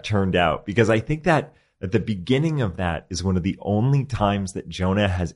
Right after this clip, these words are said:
ever comfortably taken power and hasn't lorded it over anybody. He's just said, "It's the only time he's ever been calm about anything."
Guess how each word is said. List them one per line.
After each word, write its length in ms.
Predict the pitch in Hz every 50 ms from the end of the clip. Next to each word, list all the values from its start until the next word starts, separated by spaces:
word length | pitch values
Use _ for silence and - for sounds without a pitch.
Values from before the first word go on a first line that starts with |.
| _
ever 480 | 87 87 90 - 98 95 95 92 95 - _ _ _ _ _ _ _ _ _ _ _ _ _ _ _ _ _ -
comfortably 1000 | - - - 107 101 95 - - _ _ - 120 107 - 98 92 104 104 95
taken 540 | 85 - - - 104 95 92 - 107 98 92
power 520 | - - - 82 82 82 87 87 90 92 90
and 80 | 82
hasn't 480 | 73 76 92 92 104 107 117 113 - 80
lorded 500 | 87 87 90 101 104 110 113 117 110 107
it 100 | 104 95
over 360 | 98 95 95 80 90 85 82
anybody. 600 | 80 78 78 71 - 78 76 73 73 73 71 - _ _ _ _ _
He's 280 | _ - 123 120 113 123
just 280 | - 123 113 - -
said, 340 | - 117 107 101 92 87 - - - _ _ _ _ _ _ _ _ _ _ _
"It's 140 | - - -
the 100 | 143 147
only 140 | 170 180 170
time 120 | 175 165
he's 140 | 156 143 147
ever 140 | 127 120 98
been 240 | 113 104 95 85
calm 480 | - - - - - 101 98 101 107 104
about 280 | 101 92 85 78 76 73
anything." 520 | 69 69 - - - - 73 71 71 -